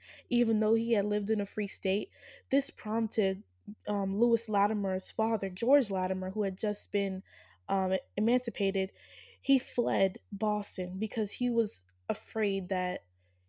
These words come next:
he would still be pursued as a runaway slave since he never formally received any freedom papers. He never received any freedom papers. So he fled his family, and his mom was left to struggle with her four kids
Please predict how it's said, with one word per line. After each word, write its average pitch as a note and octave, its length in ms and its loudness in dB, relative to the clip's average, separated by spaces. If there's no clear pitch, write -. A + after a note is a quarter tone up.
he - 160 0
would A#3+ 160 0
still A#3+ 240 -2
be G#3+ 100 -2
pursued G3+ 680 -2
as G3 180 0
a G3 80 -4
runaway F#3+ 380 0
slave G3 400 -2
since - 220 -6
he A3 120 -6
never G3+ 560 -2
formally A3 640 0
received G3 640 -6
any G#3 180 2
freedom G#3+ 400 0
papers. - 480 -8
He A3 120 -4
never G#3+ 200 0
received G3+ 380 -6
any F#3 180 -6
freedom G3+ 320 -2
papers. - 440 -8
So A3 320 4
he B3 180 2
fled C4+ 520 2
his A#3 200 2
family, G#3+ 480 0
and G3 100 0
his G3+ 200 -2
mom A3 320 0
was G#3 180 -2
left G3+ 360 -2
to G#3 120 -2
struggle G3+ 480 -2
with F#3+ 200 -2
her G#3+ 100 -4
four G#3 240 -4
kids G3 400 -6